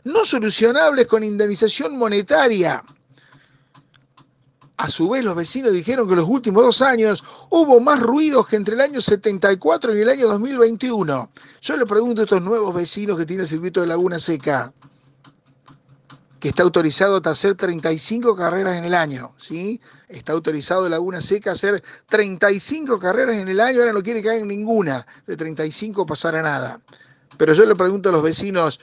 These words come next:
¿cómo hicieron para medir el ruido que había en el año setenta y cuatro, si la mayoría de ellos ni siquiera había nacido, ¿sí? ¿Cómo hicieron para medir el ruido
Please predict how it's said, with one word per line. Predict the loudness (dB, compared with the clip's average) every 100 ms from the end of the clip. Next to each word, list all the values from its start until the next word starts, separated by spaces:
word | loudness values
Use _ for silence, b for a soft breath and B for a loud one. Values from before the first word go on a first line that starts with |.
| b b b 2
¿cómo | 2 4
hicieron | 0 0 2 2 0 -4 -2
para | 0 0
medir | 0 -4 -4 -2 -2 -4 -8 b b
el | -4 0
ruido | 2 0 2 2
que | 2
había | 0 0 0
en |
el | 0
año | 0 -2
setenta | -6 -6 -6 -2 -4
y |
cuatro, | 0 0 0 -2 -6 -8 b b
si | -10 -4
la | 0 2
mayoría | 2 2 2 2 2 2
de | 2
ellos | 2 -2 -4
ni |
siquiera | -4 -6 -4 0
había | 0 0
nacido, | -2 -4 -4 -4 -4 -6 _ _ _ _ _
¿sí? | -8 -4 -4 -8 b b b
¿Cómo | -2 -2 -2
hicieron | -2 0 2
para | 2 2
medir | 2 2 2
el | 0
ruido | 0 0 4 4 2